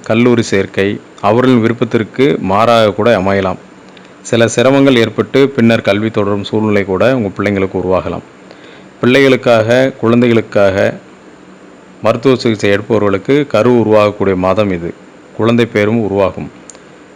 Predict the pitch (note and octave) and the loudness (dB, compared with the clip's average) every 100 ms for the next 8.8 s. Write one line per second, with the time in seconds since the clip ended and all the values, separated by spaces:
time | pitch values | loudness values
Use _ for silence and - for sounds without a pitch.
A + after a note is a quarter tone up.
0 | - - G2+ B2 C3 B2 G#2 G#2+ G#2 A2+ | -14 -4 0 2 2 2 2 0 0 0
1 | B2 F#2+ G#2+ A#2 A2+ A2 G2+ - G#2 G#2 | 0 0 0 0 -2 -2 -4 -4 -2 -2
2 | B2+ D3 - G2 G#2 G2+ - - G2+ B2 | -2 -4 -4 -2 -2 -4 -6 -6 -2 2
3 | A#2+ G#2 G#2 G2+ G2 G2+ C3+ C#3+ C3 G#2+ | 2 2 0 0 -2 -2 -2 -2 -4 -4
4 | A2 G#2 F#2+ - F2+ G2 A#2+ - - - | -2 -2 -2 -4 -4 -2 -4 -6 -20 -20
5 | - - - - - C#3 C3+ D3 C3+ A#2+ | -20 -20 -20 -20 -8 -2 0 0 2 2
6 | B2+ B2 A2 G#2 G#2+ G#2 G2 G2+ G#2 A2+ | 2 4 2 2 0 2 2 0 -2 -4
7 | C3 - A#2 B2 D3 C#3 A#2 A2+ A2 A2+ | -8 -6 0 2 0 0 0 0 0 0
8 | B2 A#2 G#2 A2+ A#2 G#2 A#2 | 0 0 0 0 -2 -2 -2